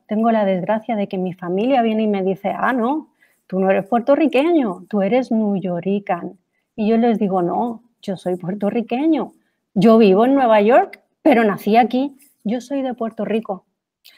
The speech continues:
Y en un momento de gran intensidad emocional, eh, el fotógrafo Máximo, nuestro compañero, nos dice, "Fue una cosa traumática y que la cargo conmigo".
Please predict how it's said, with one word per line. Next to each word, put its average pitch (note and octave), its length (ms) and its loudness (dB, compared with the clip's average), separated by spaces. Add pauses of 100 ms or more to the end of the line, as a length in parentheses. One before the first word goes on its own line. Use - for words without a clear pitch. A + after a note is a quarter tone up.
(440)
Y A3 60 -2
en G#3 100 2
un A3 100 4
momento A#3+ 380 4
de A#3 100 10
gran A3+ 220 8
intensidad G#3 640 4
emocional, G#3 720 -4 (160)
eh, E3+ 320 -10 (600)
el F#3 240 -10
fotógrafo F#3 840 -8 (140)
Máximo, G3+ 640 -10 (500)
nuestro F#3+ 320 -10
compañero, F#3 500 -6
nos F#3+ 220 -6
dice, F3 200 -12
"Fue - 160 -10
una F#3+ 140 -6
cosa F#3+ 260 -10
traumática F#3+ 760 -8
y G3+ 80 -10
que G#3 100 -10
la F#3 160 -6
cargo G3 320 -6
conmigo". F#3+ 500 -8